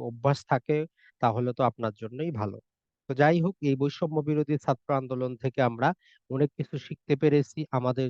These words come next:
চোখ, মুখ সমস্ত কিছু কিন্তু খুলে গেছে। এখনই সময় দেশটাকে পুনর্গঠনের। আর এই ভিডিওর মাধ্যমে আমরা সেই সমস্ত শহীদদেরকেও সালাম জানাই। বিশেষত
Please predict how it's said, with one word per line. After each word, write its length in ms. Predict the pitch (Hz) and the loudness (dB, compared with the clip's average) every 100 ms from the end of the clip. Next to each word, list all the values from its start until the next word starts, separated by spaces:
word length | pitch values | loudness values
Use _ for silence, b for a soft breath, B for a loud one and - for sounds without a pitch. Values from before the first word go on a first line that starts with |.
| 120 | -6
চোখ, 360 | - 143 143 139 - | -6 0 0 0 -4
মুখ 300 | 131 139 139 123 _ _ | -8 -4 -4 -8 _ _
সমস্ত 560 | 175 170 156 156 - 139 | -4 -2 -2 -4 -6 -10
কিছু 240 | 123 - 123 | -10 -12 -14
কিন্তু 220 | 131 139 | -12 -8
খুলে 280 | - 180 135 | 0 4 4
গেছে। 280 | 107 - 107 110 _ _ - | 2 -4 -10 -14 _ _ -4
এখনই 340 | 151 170 165 | 0 0 0
সময় 340 | - 160 185 214 | -2 -4 -4 0
দেশটাকে 440 | 135 - 139 127 | 0 0 -4 -6
পুনর্গঠনের। 760 | 127 131 123 117 113 143 165 180 - B _ _ _ - | -8 -6 -6 -6 -8 -2 0 0 -4 B _ _ _ 0
আর 240 | 123 120 117 - | 4 4 2 2
এই 180 | 151 190 | 6 6
ভিডিওর 360 | 139 143 151 139 | 6 4 4 4
মাধ্যমে 420 | 131 - 127 165 | 0 0 0 0
আমরা 300 | 120 110 120 117 - _ _ _ - | 0 2 4 2 -2 _ _ _ 0
সেই 160 | 165 | 0
সমস্ত 400 | - 135 131 - 127 | 0 -6 -6 -8 -10
শহীদদেরকেও 720 | - 131 156 - 139 127 - 120 | -4 -2 -2 2 0 0 -4 -6
সালাম 360 | - 123 120 117 | 0 2 2 0
জানাই। 360 | 117 123 160 202 - _ _ - | -2 2 2 0 -6 _ _ -8
বিশেষত 480 | 120 139 120 135 | -4 -4 -4 -6